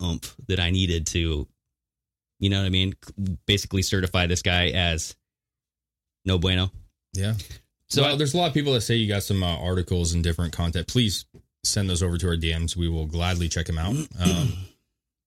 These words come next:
Speaker 2: we're always about getting more, right? We want more. If you guys got something you find interesting, please send it this way. So, um, but no, it's, it's, it's not good, man. Like, what's happening is just, it's not good.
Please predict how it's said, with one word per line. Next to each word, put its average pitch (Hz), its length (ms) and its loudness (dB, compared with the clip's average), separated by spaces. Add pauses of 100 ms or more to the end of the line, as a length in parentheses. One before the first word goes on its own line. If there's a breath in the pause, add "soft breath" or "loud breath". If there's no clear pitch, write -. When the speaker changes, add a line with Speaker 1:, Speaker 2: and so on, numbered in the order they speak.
(340)
Speaker 2:
we're 123 240 2
always 127 240 2
about 98 300 0 (100)
getting 92 260 2
more, 78 420 -2 (160)
right? 87 280 2
We 98 100 2
want 95 220 0
more. 82 220 -2
If 76 80 -6
you 98 60 2
guys 92 220 0
got 87 160 0
something 90 280 0
you 85 100 0
find 82 260 -2
interesting, 80 440 -4
please 80 300 -2
send 80 260 -4
it 76 40 -4
this 73 160 -4
way. 65 200 -6 (160)
So, 71 280 -4 (580)
um, 92 400 2
but 98 140 0
no, 160 160 2
it's, 123 160 0
it's, 135 240 -2 (1040)
it's 110 200 -2
not 175 300 -2
good, 117 280 2
man. 90 220 0
Like, 104 160 2
what's 120 180 0
happening 117 400 -2
is 85 140 -2
just, 87 160 0
it's - 240 -2
not 117 260 -2
good. 87 340 0